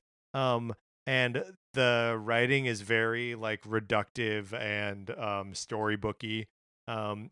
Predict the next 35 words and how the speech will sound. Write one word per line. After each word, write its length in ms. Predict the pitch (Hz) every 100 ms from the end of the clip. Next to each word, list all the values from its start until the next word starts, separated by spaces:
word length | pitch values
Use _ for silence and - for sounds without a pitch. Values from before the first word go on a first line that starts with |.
| -
and 160 | 127 117
the 80 |
game 320 | 107 131 151 139
is 100 | 110
not 260 | 123 160
at 160 | 151 131
its 160 | 123 -
best 460 | 143 151 135 -
when 180 | 120 113
it 100 | 110
is 160 | 110 -
throwing 380 | 123 120 120
out 320 | - 110 107 - _ _ 101 120
language. 640 | 139 120 104 - - - _ _ _
Um, 240 | 120 107 151
it 160 | 131
does 320 | 139 123 120 214
its 220 | 135 110
best 500 | - 123 123 - -
storytelling, 840 | - 139 127 123 117 113 110 104 - _ _ _
uh, 240 | 120 110 110
either, 440 | 123 120 117 113
like, 260 | 123 110 -
silently 640 | - 117 131 147 190 151 170
or 260 | 127 123
around 480 | 113 98 110 123 120
the 60 | 104
language. 640 | 101 98 98 104 104 - _ _ _
Um, 240 | 127 117 117
like, 220 | 117 -
when 140 | 135
you 120 | 127
get 140 | 123 160
to 80 | 147
the 180 | 139